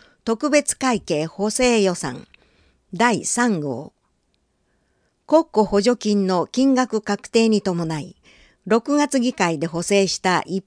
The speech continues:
般会計からの繰入金千百二十二万円を総札。第六十七号。令和六年度蟹江町介護保険管理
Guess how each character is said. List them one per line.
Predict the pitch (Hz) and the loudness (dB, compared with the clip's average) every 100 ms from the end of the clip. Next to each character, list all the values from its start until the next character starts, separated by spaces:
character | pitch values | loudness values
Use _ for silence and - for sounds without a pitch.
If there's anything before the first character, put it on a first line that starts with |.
| - | 0
般 | 269 269 | 0 2
会 | 269 262 | 0 0
計 | - 175 | 0 -4
か | - 151 | -2 -4
ら | 156 | -4
の | 151 143 - - | -4 -8 -12 -4
繰 | 190 220 220 | 0 4 4
入 | 190 170 | 2 0
金 | - 151 139 _ _ _ _ _ | -4 -10 -10 _ _ _ _ _
千 | - 285 285 | -4 0 2
百 | 240 175 - | 0 -4 -4
二 | 165 247 | 2 2
十 | 190 170 | 2 -2
二 | 156 170 | -2 -2
万 | 202 233 226 | 0 2 2
円 | 208 190 165 | 0 0 -2
を | 156 | -4
総 | - 175 170 | -4 -4 -2
札。 | - 135 - - - _ _ _ _ _ _ _ _ _ - _ _ _ _ _ _ | -4 -8 -8 -14 -14 _ _ _ _ _ _ _ _ _ -20 _ _ _ _ _ _
第 | 196 262 214 | 2 4 4
六 | 196 196 285 | 2 2 0
十 | 277 269 | 4 4
七 | 240 214 202 165 | 4 4 2 0
号。 | 147 139 - _ _ _ _ _ _ _ | -4 -6 -12 _ _ _ _ _ _ _
令 | 190 269 294 | 0 4 4
和 | 285 | 4
六 | 269 262 | 2 2
年 | 254 254 185 | 2 2 0
度 | 165 147 - | -2 -4 -2
蟹 | 214 | 0
江 | 247 269 269 | 2 2 2
町 | 190 185 | 0 0
介 | 180 240 269 | 0 0 2
護 | 254 262 | 2 2
保 | |
険 | 254 247 247 226 | 0 -2 -2 0
管 | 226 196 | -2 -2
理 | 151 143 | -4 -8